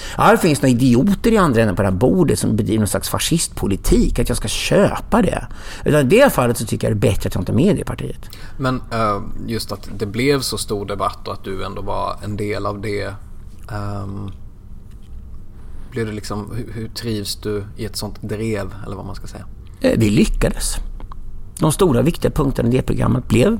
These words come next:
Speaker 1: partiprogrammet som-, för Centerpartiet. Och Centerpartiet har fått en mycket mer liberal inriktning. För mig var det också en strategifråga. Och det var att skifta Centerpartiet från att vara ett parti för bönderna, som det var från början, till att bli parti för moderna småföretagare.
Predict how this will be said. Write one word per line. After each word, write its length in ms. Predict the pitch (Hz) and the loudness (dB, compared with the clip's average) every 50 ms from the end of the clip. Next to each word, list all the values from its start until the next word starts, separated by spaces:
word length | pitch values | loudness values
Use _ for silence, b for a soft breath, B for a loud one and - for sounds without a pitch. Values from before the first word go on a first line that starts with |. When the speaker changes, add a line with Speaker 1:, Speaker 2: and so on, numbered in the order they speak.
| - - | 0 0
Speaker 1:
partiprogrammet 600 | - - - - 104 - 98 110 117 - - - | 0 2 2 0 0 0 0 0 0 -2 -2 -2
som-, 140 | - 123 113 - - | -4 -4 -4 -4 -2
för 80 | 113 | 2
Centerpartiet. 500 | 117 131 113 110 - - 110 - - - - B B B B B | 2 2 2 2 0 0 0 0 -2 -2 -4 B B B B B
Och 120 | - 123 - | 0 2 2
Centerpartiet 460 | - 151 123 - - 123 127 139 - | 2 2 0 0 0 2 2 2 0
har 400 | - - - - 202 208 202 180 | 0 2 4 4 6 6 4 4
fått 300 | - - 113 107 - - | 2 0 -2 -2 0 2
en 100 | 104 110 | 4 4
mycket 300 | 113 117 - - 101 104 | 4 2 2 0 0 0
mer 100 | 104 95 | 0 0
liberal 480 | 107 110 113 110 - 90 90 95 107 | 0 -2 0 0 0 2 2 2 2
inriktning. 520 | 123 113 110 123 147 - - - - - B B B B B B B B | 2 2 4 2 2 0 -2 -4 -6 -6 B B B B B B B B
För 140 | - - 147 | 0 4 6
mig 340 | 143 135 143 151 165 180 185 | 6 6 8 8 8 6 8
var 100 | 165 175 | 8 6
det 60 | 160 | 6
också 240 | 131 113 - - 123 | 6 4 4 2 2
en 40 | 113 | 2
strategifråga. 1160 | - - 110 - - 107 - - 127 113 - - - - - 156 180 - - - - - 110 - - B B B B B B B B B B - | 2 2 0 0 0 0 2 2 2 2 2 -2 0 2 2 4 4 4 2 0 0 -2 -4 -4 -8 B B B B B B B B B B 2
Och 100 | 135 135 | 4 4
det 100 | 131 135 | 6 6
var 240 | 120 131 127 123 120 | 6 6 6 4 2
att 100 | - - | 0 0
skifta 680 | - - 143 123 - - - - 151 143 147 143 143 | 2 2 4 2 2 -2 -2 0 2 2 4 2 2
Centerpartiet 560 | - - 156 143 127 - - - - 104 101 | 2 2 0 0 0 -2 -4 -2 0 0 0
från 180 | - 113 110 104 | 2 2 2 2
att 60 | 101 | 4
vara 220 | 101 104 104 107 104 | 4 4 4 4 2
ett 100 | - - | 2 0
parti 480 | 98 - - 95 92 92 95 98 - - - | 0 0 2 2 2 2 2 0 -2 -4 -4
för 160 | - - 110 | 0 0 0
bönderna, 680 | 90 - - 107 101 104 123 139 139 147 156 165 170 156 | 2 2 2 4 4 6 4 4 4 6 4 4 4 4
som 140 | - 151 | 2 2
det 60 | 139 123 | 4 4
var 100 | 131 131 | 4 2
från 140 | 127 123 | 2 2
början, 300 | 117 120 - - - - | 2 2 2 2 0 -2
till 120 | 113 - 110 | 0 0 0
att 80 | 104 | 0
bli 160 | 113 113 113 113 | 2 0 0 2
parti 440 | - 117 101 - - - - 98 | 0 0 -2 0 -2 -2 -2 -2
för 180 | - - - - | -2 -4 -2 -2
moderna 400 | 101 104 110 - - - - - | -2 -2 -2 -2 -2 -2 -4 -4
småföretagare. 760 | - - 117 117 117 - - 120 - - - - 135 135 120 | -2 0 0 0 0 0 -2 0 2 2 2 2 0 -2 -4